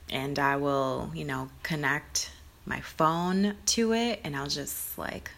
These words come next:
do stuff around my place while I'm listening in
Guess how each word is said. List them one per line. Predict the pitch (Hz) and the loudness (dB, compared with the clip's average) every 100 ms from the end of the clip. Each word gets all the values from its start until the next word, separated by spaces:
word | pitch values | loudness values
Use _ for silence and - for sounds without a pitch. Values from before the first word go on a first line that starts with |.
| - - 151 | -18 -14 -4
do | 156 | -2
stuff | 160 - 175 165 | 0 2 2 4
around | 156 156 160 | 4 4 4
my | 160 | -2
place | 160 170 165 175 190 - - - - - - - - - - | -2 0 2 2 0 -4 -6 -8 -16 -18 -18 -18 -20 -20 -10
while | 165 151 | -6 -2
I'm | 151 151 | -2 0
listening | 156 156 175 180 196 | 0 0 0 2 4
in | 190 151 131 | 4 2 -4